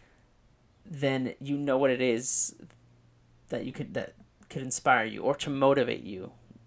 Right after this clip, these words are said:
to do something that you wanna do. Just, like, a slight example, I wanna say. But it doesn't necessarily, this episode doesn't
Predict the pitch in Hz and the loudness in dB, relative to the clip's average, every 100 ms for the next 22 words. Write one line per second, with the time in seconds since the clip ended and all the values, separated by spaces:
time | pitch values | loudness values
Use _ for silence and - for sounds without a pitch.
0 | - - 127 107 - 135 - - 127 123 | -12 -2 0 0 -4 -4 0 0 -2 -6
1 | 107 107 120 104 85 90 65 - - - | -10 -8 -8 -10 -8 -10 -10 -16 -20 -20
2 | - - - 165 - 143 135 92 - - | -20 -18 4 6 8 4 4 0 -4 -20
3 | - - - - - 113 - - 127 127 | -20 -20 -14 -8 2 2 2 -4 -8 -6
4 | 104 - - - - - - - - 95 | -8 -8 -16 -18 -20 -20 -20 -8 -4 -4
5 | - - - - - - - - - - | -2 -4 -6 -14 -20 -20 -20 -20 -20 -20
6 | _ _ _ _ - 160 156 - - 156 | _ _ _ _ 2 4 4 0 0 4
7 | 170 175 160 147 156 147 143 156 151 - | 4 4 0 0 0 0 2 2 2 -4
8 | _ _ - - 147 139 143 - | _ _ -4 -2 0 0 -2 -6